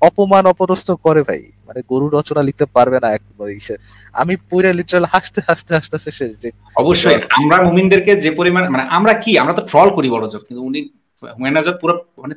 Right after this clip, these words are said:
Speaker 2: তুচ্ছ তাচ্ছিল্য করে অপমান করতো, অনেক মানে খুবই কড়া ভাবে অপমান করতো।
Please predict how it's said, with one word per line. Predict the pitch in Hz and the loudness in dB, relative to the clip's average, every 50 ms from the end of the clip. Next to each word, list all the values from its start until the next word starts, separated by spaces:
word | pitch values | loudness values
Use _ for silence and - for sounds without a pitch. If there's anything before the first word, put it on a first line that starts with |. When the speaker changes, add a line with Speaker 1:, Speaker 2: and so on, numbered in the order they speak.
| _ _ - | _ _ -14
Speaker 2:
তুচ্ছ | 196 180 185 - 202 | -12 -12 -4 -2 -2
তাচ্ছিল্য | 190 185 160 156 - - - 170 175 180 | 0 0 0 -2 -2 -4 -4 -4 -2 0
করে | 175 160 | 2 2
অপমান | 143 113 123 127 117 | 2 2 0 -2 -4
করতো, | 120 120 - 107 | -6 -8 -8 -8
অনেক | 117 123 139 139 135 - - - | -4 -4 -4 -4 -4 -8 -12 -12
মানে | 123 123 123 117 107 - _ _ _ _ | -10 -8 -8 -8 -10 -12 _ _ _ _
খুবই | _ 139 151 170 165 165 - | _ -6 -4 -4 -4 -2 0
কড়া | 131 139 151 170 165 | 2 4 4 4 2
ভাবে | 139 131 135 | 2 0 -2
অপমান | 117 110 110 110 | -4 -6 -8 -12
করতো। | 110 - - _ _ | -14 -14 -18 _ _